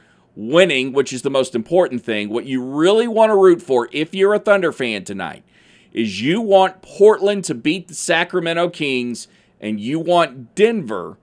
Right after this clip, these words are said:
to beat the, to beat the Timberwolves,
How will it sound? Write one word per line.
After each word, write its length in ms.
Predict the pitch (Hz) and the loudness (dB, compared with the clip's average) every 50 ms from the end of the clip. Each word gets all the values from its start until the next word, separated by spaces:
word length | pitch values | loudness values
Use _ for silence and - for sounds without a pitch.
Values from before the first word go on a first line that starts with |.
| _ _ _ _ _ _ _ _ _ _ | _ _ _ _ _ _ _ _ _ _
to 80 | - 135 | -8 -2
beat 220 | 131 160 170 160 | -2 -2 -2 -2
the, 100 | 135 123 - _ _ _ _ _ | -8 -12 -12 _ _ _ _ _
to 80 | - - | -4 -2
beat 180 | 165 160 - | 0 0 0
the 80 | - 117 | -4 -10
Timberwolves, 800 | - - 208 214 196 170 160 143 131 123 123 117 117 113 98 - | -4 0 0 0 2 0 0 0 2 2 2 2 0 -2 -4 -10